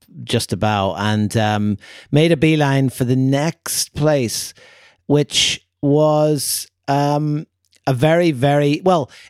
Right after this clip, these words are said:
in, in a strange way, kind of linked in some ways to, to this Long Walk place, because actually it was a very new,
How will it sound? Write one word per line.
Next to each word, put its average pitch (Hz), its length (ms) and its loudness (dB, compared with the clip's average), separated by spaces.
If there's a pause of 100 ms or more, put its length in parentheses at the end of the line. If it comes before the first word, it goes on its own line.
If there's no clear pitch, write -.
in, 180 200 -2
in 170 180 -4
a 151 80 0
strange 180 400 0
way, 135 180 2
kind 143 320 -4
of 135 300 -6 (1080)
linked 156 460 0
in 131 140 0
some 147 320 -2
ways 117 320 -2
to, 113 240 -6
to - 160 -8
this 107 220 -6
Long 123 280 -4
Walk 95 260 -8
place, 98 300 -10
because 107 400 -8
actually 107 600 -8
it 110 140 -12
was 110 460 -12 (340)
a 110 60 -12
very 151 300 -2
new, 143 540 -2